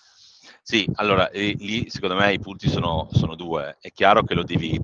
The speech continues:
devi trovare eventualmente un nuovo modo di stimolarlo, però è pur sempre vero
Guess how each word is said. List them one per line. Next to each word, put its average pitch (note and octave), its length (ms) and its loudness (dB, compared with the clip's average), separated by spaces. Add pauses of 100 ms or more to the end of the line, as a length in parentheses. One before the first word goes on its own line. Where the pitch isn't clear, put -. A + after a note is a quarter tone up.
devi F2+ 220 -8
trovare F2+ 500 4
eventualmente F#2 640 -4
un F#2 60 -10
nuovo E2+ 140 -2
modo E2+ 220 2
di D#2 80 -8
stimolarlo, E2 640 2 (300)
però G2 400 6
è F#2 140 -6
pur - 260 -6
sempre A2 380 0
vero G2 400 2